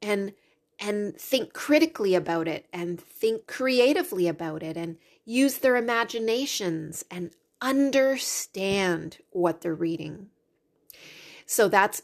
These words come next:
the whole s-, that's, that's another group of things that we're gonna learn how to do in this class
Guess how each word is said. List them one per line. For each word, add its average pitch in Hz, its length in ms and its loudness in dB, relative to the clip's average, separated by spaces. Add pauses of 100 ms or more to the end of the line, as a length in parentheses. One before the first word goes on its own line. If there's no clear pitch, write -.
the 208 180 -2
whole 233 260 2
s-, - 360 -8 (160)
that's, - 280 -10 (200)
that's 196 240 -2
another 214 560 4 (960)
group 220 380 0
of 240 120 0
things 202 380 2
that - 160 -4
we're 190 100 0
gonna 202 220 0
learn 190 240 0
how 196 160 -4
to 185 80 2
do 185 220 0
in 220 80 0
this 247 180 -4
class 370 500 -2